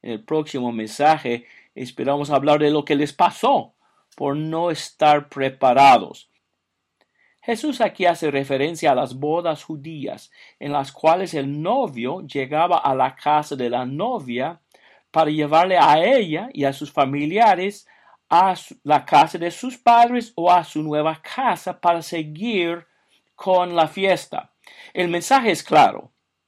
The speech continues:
que ellos estuvieran preparados y que nosotros también estemos preparados. Gracias por su llamada,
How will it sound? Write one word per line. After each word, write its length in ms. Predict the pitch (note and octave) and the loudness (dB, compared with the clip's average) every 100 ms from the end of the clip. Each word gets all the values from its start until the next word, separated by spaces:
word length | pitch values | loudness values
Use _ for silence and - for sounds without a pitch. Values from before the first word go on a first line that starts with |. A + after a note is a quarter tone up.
| _ _ _ _ _ _ | _ _ _ _ _ _
que 300 | - D#3+ D3 - | -8 -4 -2 -2
ellos 640 | F#3 A3+ C4+ D3+ D3 - | 0 2 0 -2 -6 -8
estuvieran 680 | C3 - D3 D3 C#3+ C#3 C3+ | -14 -8 -4 0 2 0 0
preparados 960 | C#3 B2+ A#2 A2+ B2+ B2+ E3+ E3 - _ _ _ _ _ - | -4 2 2 4 4 4 0 -8 -18 _ _ _ _ _ -4
y 160 | E3 | -4
que 260 | D#3 E3 D#3+ | -4 -10 -10
nosotros 960 | E3 D3+ - - D3 D3 D3 D3 - | -10 -12 -14 -6 -4 -6 -8 -12 -12
también 920 | - C#3+ C#3+ C#3 A#2 A2 G#2+ G2+ G2+ - - | -14 -12 -12 -12 -8 -4 -4 -4 -8 -12 -10
estemos 720 | G#2 - - A2 G2 F2+ F2+ | -10 -12 -8 -6 -6 -10 -16
preparados. 1040 | - G2 F2 E2+ E2 C2+ - - - - _ _ _ _ _ _ _ _ _ _ _ _ _ _ - | -12 -12 -4 -2 -2 -4 -8 -16 -20 -20 _ _ _ _ _ _ _ _ _ _ _ _ _ _ -20
Gracias 800 | A#2+ D#3 F3+ D#3+ - - - - | -4 4 4 4 -2 -14 -16 -16
por 220 | - G#2+ | -8 -8
su 100 | A#2 | -4
llamada, 580 | E3 F#3 C#3 F2+ D2 | -4 0 0 0 -6